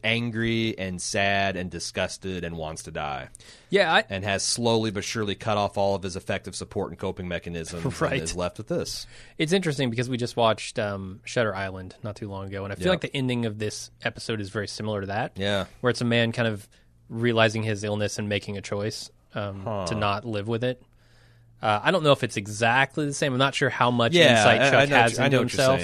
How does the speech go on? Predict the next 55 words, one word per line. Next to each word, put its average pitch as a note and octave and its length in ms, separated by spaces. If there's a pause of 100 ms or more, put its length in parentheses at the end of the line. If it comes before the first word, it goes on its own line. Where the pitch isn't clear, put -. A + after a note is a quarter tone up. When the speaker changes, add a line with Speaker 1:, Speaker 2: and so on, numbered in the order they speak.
Speaker 1:
saying, F2+ 40
yeah. E2 280 (220)
And G2+ 140
without G#2 320
half, G#2 300
you G2+ 240
know, - 40
Speaker 2:
But E3+ 100
Speaker 1:
you'd G#3 80
have G#3+ 80
to G3+ 40
Speaker 2:
clearly G3+ 320
this C3 220
is C#3+ 80
intentional, B2 500
right? G#2 220
He's B2 160
sitting C#3 260
there B2 140
Speaker 1:
Oh, - 20 (220)
Speaker 2:
kicking C3+ 160
his F#2+ 140
Speaker 1:
yeah. D#2+ 60
Speaker 2:
desk. A2+ 320
He's A2 140
looking A#2 400
at A#2+ 80
the A2+ 80
lantern. G#2 380
He A2 100
knows A2+ 300
Speaker 1:
Yeah. A2 60
Speaker 2:
what G#2+ 100
he's G2+ 80
about G2 240
to - 80
do. F#2 340
Speaker 1:
Yeah, A2+ 120
and G2 80
he's G#2 100
got G2+ 160
tears A#2 360
in A2 60
his G#2+ 160
eyes, G2+ 500
and F2 120
he's G#2 60
Speaker 2:
Right. F#2 80
Speaker 1:
sitting F2 180
there F#2+ 220
like F2+ 180
he G#2 80
doesn't, F#2 400
he G2 260
doesn't, F#2+ 580